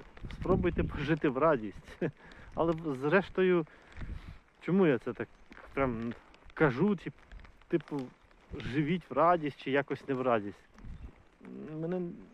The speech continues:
не відчуваю в цьому, якби, сенсу. Всі і так живуть так, як вони хочуть. Весь час це повторюю. Просто, мабуть, не до кінця відчуваю, е, для себе,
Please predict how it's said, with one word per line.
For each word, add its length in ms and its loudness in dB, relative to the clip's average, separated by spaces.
не 160 -2
відчуваю 560 2
в 60 -4
цьому, 420 0
якби, 420 0
сенсу. 440 2
Всі 140 -2
і 60 4
так 240 6
живуть 320 0
так, 180 -2
як 200 2
вони 160 0
хочуть. 440 -6
Весь 120 -2
час 280 2
це 80 -4
повторюю. 680 0
Просто, 260 -6
мабуть, 340 -2
не 160 0
до 200 -2
кінця 360 -4
відчуваю, 680 2
е, 640 -2
для 180 -4
себе, 520 2